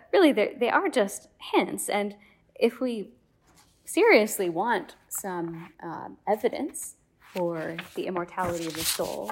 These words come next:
if we want some thinking about death that really would, would give us a true confidence, um, we're, we're a little bit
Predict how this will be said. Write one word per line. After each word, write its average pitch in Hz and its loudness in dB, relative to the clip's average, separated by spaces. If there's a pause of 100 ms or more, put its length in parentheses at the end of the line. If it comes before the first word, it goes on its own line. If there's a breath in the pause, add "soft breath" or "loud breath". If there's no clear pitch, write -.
if 190 -12
we 190 -2
want 185 -4 (420 soft breath)
some 180 -4
thinking 190 -6
about 156 -4 (560)
death 180 -2
that - -6
really 175 -6
would, 160 -10 (200)
would 175 -10
give 180 0
us - -4
a 170 -18
true - -8
confidence, 262 0 (540)
um, 170 -4
we're, 202 -2
we're 208 -4
a 208 -2
little 311 0
bit 175 2